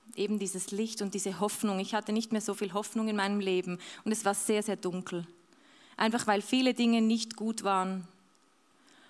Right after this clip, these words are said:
Und dann habe ich mich entschieden, diesem Jesus eine Chance zu geben, ihn in mein Leben reinzulassen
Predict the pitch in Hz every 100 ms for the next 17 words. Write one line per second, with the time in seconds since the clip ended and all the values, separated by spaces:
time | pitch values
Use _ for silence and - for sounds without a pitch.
0 | - 220 226 247 240 233 226 226 262 277
1 | 262 247 226 214 220 214 220 254 269 247
2 | 220 - - 202 202 214 208 226 233 226
3 | 214 202 190 180 180 175 - - _ _
4 | _ - - - - 233 233 220 208 208
5 | 214 247 254 240 202 170 - _ _ 196
6 | 190 202 233 220 240 214 185 - 185 180